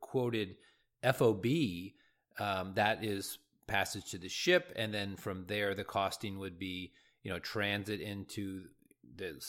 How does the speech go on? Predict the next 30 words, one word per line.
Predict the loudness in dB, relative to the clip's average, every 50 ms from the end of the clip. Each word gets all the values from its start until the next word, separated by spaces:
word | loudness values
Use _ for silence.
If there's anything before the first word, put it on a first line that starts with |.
| -10 -10 -10 -10
the | -8 -6
U | -4 -2 0 2 2
S, | 2 2 2 0 -2
if | -4 -4 0
that's | 0 0 0 0 -2
where | -2 -2
you're | -2 -2 -4
based, | -2 0 2 2 2 2 0 -4 -10 -14 -20 -20 -20 -20 -20 -8 -4
uh, | -2 0 0 0 -2
into | -2 -2 -2 0 0 0 0
the | 0 0
warehouse, | 0 2 2 2 4 6 6 6 6 4 2 0 -4
and | -4 -4
either | -4 -2 -2 -4
it | -4 -4
goes | -4 -4 -2 -2 -4
into | -6 -10 -6 -6 -6
an | -4 -2
X | -2 -4 -4 -4 -4
warehouse | -2 0 2 2 4 2 2 0 -4 -8 -4
pricing | 0 0 0 0 0 -4 -6 -8 -8 -6 -6 -8 -10 -12 -10 -6
or | -4 0 0 2 2 2 2 0 -2 -4 -10 -18 -20 -20 _ _
an | -6 -6 -4 0
F | -2 -2 -2 0
O | -4 -4
T | -4 -4 -6 -6 -6 -6
free | -6 -8 -8 -6 -4 -4
on | -4 -6 -8
truck | -10 -2 2 4 4 2 2 -2
pricing. | -2 -2 -2 -4 -6 -10 -12 -12 -12 -14